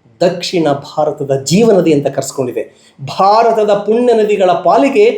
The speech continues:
ಕಾವೇರಿಯೂ ಕೂಡ ಸೇರಿದ್ದು, ಇದನ್ನ ದಕ್ಷಿಣದ ಗಂಗೆ ಅಂತಲೂ ಕೂಡ ಕರೀತಾರೆ. ಕಾವೇರಿಯ ಸಮುದ್ರ ಸೇರುವ ದೀರ್ಘ ಪಯಣದಲ್ಲಿ ಹಲವಾರು ಉಪನದಿಗಳು ಇದರೊಟ್ಟಿಗೆ ಮಿಲನ ಆಗ್ತದೆ.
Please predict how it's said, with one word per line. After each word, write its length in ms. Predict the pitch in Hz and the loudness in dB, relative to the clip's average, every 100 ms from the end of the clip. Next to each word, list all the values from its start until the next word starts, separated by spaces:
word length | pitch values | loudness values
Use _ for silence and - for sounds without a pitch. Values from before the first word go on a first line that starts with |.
| - - - | -6 -18 -8
ಕಾವೇರಿಯೂ 720 | 165 175 220 254 247 302 311 | -2 0 0 0 2 0 0
ಕೂಡ 200 | 233 180 | 0 0
ಸೇರಿದ್ದು, 800 | 170 170 175 180 233 202 202 - | 0 0 0 0 0 0 -2 -4
ಇದನ್ನ 280 | 165 156 143 139 139 - - | -2 0 0 -2 -4 -14 -4
ದಕ್ಷಿಣದ 560 | 185 185 - 175 156 139 | -2 -2 -2 0 0 0
ಗಂಗೆ 720 | - 147 180 175 151 131 123 | -2 -2 0 2 2 0 -4
ಅಂತಲೂ 280 | 135 127 135 | -10 -6 -4
ಕೂಡ 160 | 135 123 | -4 -6
ಕರೀತಾರೆ. 460 | 117 104 - 101 - _ _ _ _ _ _ _ _ | -6 -10 -10 -16 -16 _ _ _ _ _ _ _ _
ಕಾವೇರಿಯ 600 | 226 247 330 349 330 240 165 202 - | 0 2 4 4 4 2 2 -2 -6
ಸಮುದ್ರ 460 | - 233 294 311 330 294 | -4 0 2 2 0 0
ಸೇರುವ 400 | 262 247 233 202 170 - 147 | 0 0 2 2 0 -2 -4
ದೀರ್ಘ 380 | 208 302 294 320 311 | 2 2 2 0 2
ಪಯಣದಲ್ಲಿ 580 | 202 185 175 185 285 202 254 - _ - | 2 2 0 0 0 0 -4 -10 _ -4
ಹಲವಾರು 640 | 208 240 240 240 240 233 247 - | 0 2 4 4 2 2 -2 -4
ಉಪನದಿಗಳು 640 | 214 339 311 262 220 196 - | 0 2 2 2 0 0 0
ಇದರೊಟ್ಟಿಗೆ 500 | 196 202 208 208 214 | 0 2 2 0 -2
ಮಿಲನ 280 | 185 185 185 | 0 0 0
ಆಗ್ತದೆ. 420 | 160 - 139 117 | 0 -2 -10 -10